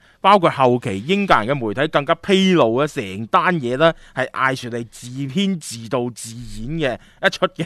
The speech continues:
一個嘅鬧劇嚟嘅，所以亦都冇最終嘅一個成功收購嘅情況。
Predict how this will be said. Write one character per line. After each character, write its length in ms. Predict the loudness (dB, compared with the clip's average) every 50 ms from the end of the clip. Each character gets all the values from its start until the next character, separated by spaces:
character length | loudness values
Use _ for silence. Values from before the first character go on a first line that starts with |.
| -4 -2 -2 -2 -4 -4 -2 0
一 80 | 0
個 120 | 2 2 0
嘅 200 | -2 -2 -2 -2
鬧 260 | -2 -2 -2 -2 -2
劇 140 | -4 -6 -8
嚟 180 | -8 -8 -8 -10
嘅， 220 | -10 -10 -10 -12 -12 _ -20 -20 -18 -6
所 160 | 0 2 4
以 120 | 6 6 4
亦 40 | 4
都 140 | 2 0 0
冇 240 | 0 0 -2 -2 -2
最 180 | -2 -2 -2
終 200 | -2 -2 -4 -4 -4
嘅 100 | -6 -6
一 40 |
個 80 | -6 -8
成 180 | -10 -12 -12 -10
功 160 | -10 -10 -8
收 200 | -6 -4 -4 -4
購 180 | -4 -6 -8 -10
嘅 20 | -10
情 140 | -14 -16
況。 220 | -14 -14 -14 -14